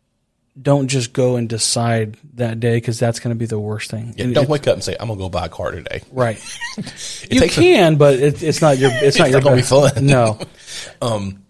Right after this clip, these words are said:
Speaker 2: you know, that's what I was talking to you the other night when I started looking. I was like, the first thing I did was, "Okay, how much can I afford comfortably?" Not how much can I afford and have nothing left over at the end of the month. It was how much can I afford comfortably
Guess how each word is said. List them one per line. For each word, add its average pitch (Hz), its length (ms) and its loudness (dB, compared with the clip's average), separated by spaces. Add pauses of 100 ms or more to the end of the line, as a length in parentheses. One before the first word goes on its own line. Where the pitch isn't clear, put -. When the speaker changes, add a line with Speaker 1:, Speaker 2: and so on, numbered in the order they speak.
(200)
Speaker 2:
you 127 80 -4
know, 101 80 -4
that's 95 160 -6
what - 240 -6
I 95 40 -4
was - 80 -8
talking 104 240 -2
to 104 80 -10
you 95 80 -4
the 87 100 -6
other 92 100 -6
night - 120 -6
when 90 120 -6
I 87 100 -4
started 87 320 -8
looking. 92 340 -6
I - 80 -10
was 90 160 -6
like, 82 100 -8
the 87 80 -12
first - 320 -10
thing 98 140 -6
I 92 60 -6
did 87 220 -10
was, 85 140 -10
"Okay, - 180 -14 (500)
how 98 180 -8
much 98 260 -8
can 87 140 -10
I 69 140 -14
afford - 380 -20 (880)
comfortably?" - 640 -10 (580)
Not 107 220 -4
how 110 140 -4
much - 240 -6
can 95 140 -4
I 92 180 -6
afford 95 480 -6
and 90 140 -6
have 92 220 -6
nothing 92 380 -6
left 90 200 -8
over 85 240 -6
at 87 100 -10
the - 80 -12
end 87 60 -8
of 85 60 -12
the 90 60 -10
month. 92 480 -10 (540)
It - 100 -6
was - 140 -6
how 107 160 -6
much - 180 -8
can 98 140 -8
I 95 80 -4
afford - 320 -12
comfortably 87 580 -8